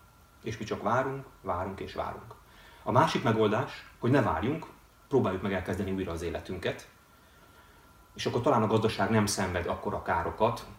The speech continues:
amiben egyébként szintén sokan belehalhatnak. Gondoljunk csak az állami igazgatás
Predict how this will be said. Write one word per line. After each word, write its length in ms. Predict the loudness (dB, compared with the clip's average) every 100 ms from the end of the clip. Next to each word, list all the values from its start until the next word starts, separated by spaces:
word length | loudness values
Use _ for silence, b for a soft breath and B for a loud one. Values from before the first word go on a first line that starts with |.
| -20 -20 -20 -6
amiben 120 | 2
egyébként 240 | 2 4 2
szintén 280 | 2 -2 0
sokan 260 | 0 0
belehalhatnak. 720 | 0 -2 -2 -6 -8 -10 -12 -16 -20 -20 B B -4
Gondoljunk 320 | 0 2 0
csak 80 | 0
az 120 | 2
állami 240 | 2 0
igazgatás 760 | -2 -4 -4 -6 -4 -4 -8